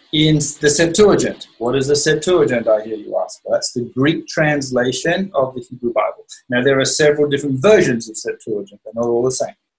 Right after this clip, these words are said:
Okay, there are five laments or poems that are in this book.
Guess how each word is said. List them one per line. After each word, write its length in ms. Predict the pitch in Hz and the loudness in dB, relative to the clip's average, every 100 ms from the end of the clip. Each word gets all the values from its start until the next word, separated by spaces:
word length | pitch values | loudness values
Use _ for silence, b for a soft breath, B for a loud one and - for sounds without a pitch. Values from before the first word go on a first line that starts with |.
| _ _ _ _ _ - | _ _ _ _ _ -4
Okay, 140 | 123 | 0
there 180 | 131 151 | 4 4
are 80 | 151 | 4
five 400 | - 180 190 196 | 4 6 6 6
laments 580 | 180 165 160 - - - | 4 4 4 4 0 -2
or 160 | 139 - | -2 -2
poems 580 | 165 151 135 196 - | 2 4 4 0 -2
that 140 | 143 135 | 0 2
are 120 | 135 | 2
in 140 | 135 | 0
this 120 | 123 123 | -4 -2
book. 320 | 127 214 | 0 -2